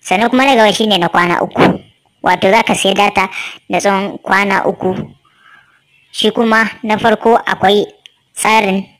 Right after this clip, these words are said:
two hundred M B. Wato, naira ɗari biyu kacal za ka biya, kuma za ka siya data ta ma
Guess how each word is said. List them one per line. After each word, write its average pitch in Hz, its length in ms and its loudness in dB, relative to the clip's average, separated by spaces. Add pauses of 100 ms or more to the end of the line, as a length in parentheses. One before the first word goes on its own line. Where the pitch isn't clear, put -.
(240)
two 214 160 0
hundred 202 560 -2
M 190 220 -2
B. 165 100 -8 (540)
Wato, 180 280 0
naira 220 300 2
ɗari 175 260 0
biyu 180 140 0
kacal 196 300 0
za 190 120 2
ka 190 120 -2
biya, 175 200 2
kuma 202 240 -2
za 208 120 2
ka - 80 -8
siya 190 340 0
data 208 320 0
ta 175 140 -2
ma 202 160 2